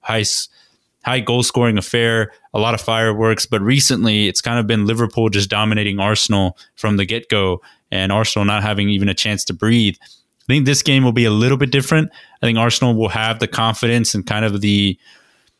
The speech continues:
you know, the swagger about them that they're gonna walk into Anfield and maybe not play the, the total complete Mikel Arteta way, but at least do s-, enough, you know, to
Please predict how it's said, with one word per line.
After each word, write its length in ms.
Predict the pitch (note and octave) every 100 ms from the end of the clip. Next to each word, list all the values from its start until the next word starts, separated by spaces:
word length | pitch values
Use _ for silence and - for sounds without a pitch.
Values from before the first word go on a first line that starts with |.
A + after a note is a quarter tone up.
| _ _ -
you 100 | B2
know, 220 | G#2+ F#2+ - _ _ _ _ _ -
the 80 | A#2
swagger 580 | - - A2+ B2 C3+
about 360 | C3 A2 A#2+ B2+
them 260 | D3+ D#3+ D#3
that 120 | A2+
they're 120 | A2 G#2+
gonna 280 | A2+ G#2+
walk 240 | A2 G#2+ -
into 140 | A#2
Anfield 420 | G#2+ G#2+ - A#2+
and 80 | G#2+
maybe 220 | A2+ C#3+
not 240 | B2+ B2+ -
play 160 | B2
the, 240 | B2+ A2+ A2 _
the 140 | - G#2
total 360 | - B2+ B2 A2+
complete 420 | G#2+ - C3 C3+
Mikel 260 | A#2 B2+
Arteta 400 | B2 A#2+ C3+ C#3+ C3+
way, 140 | D#3
but 140 | C3
at 120 | A2+ F#2
least 220 | B2+ -
do 100 | B2
s-, 240 | - - -
enough, 720 | A2 G#2 A2 A#2 G2+ - - _ _ _ -
you 100 | A2+
know, 100 |
to 80 | G2